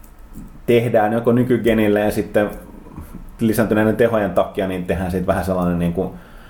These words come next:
paranneltu versio, mikä voidaan julkaista Next Genille, ja sit voi olla,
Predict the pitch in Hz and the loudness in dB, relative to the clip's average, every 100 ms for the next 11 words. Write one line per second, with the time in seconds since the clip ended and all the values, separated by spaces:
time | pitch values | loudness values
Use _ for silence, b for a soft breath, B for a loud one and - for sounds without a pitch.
0 | B B B - - 139 147 127 120 120 | B B B -8 -2 0 0 -2 -4 0
1 | 113 110 101 113 107 110 104 104 101 101 | 2 2 0 -2 0 2 4 4 4 2
2 | 101 - 110 143 147 - 120 107 104 104 | -2 -2 0 0 0 0 2 2 2 2
3 | 101 95 - 107 101 101 101 98 - | 0 -2 0 4 6 6 6 4 0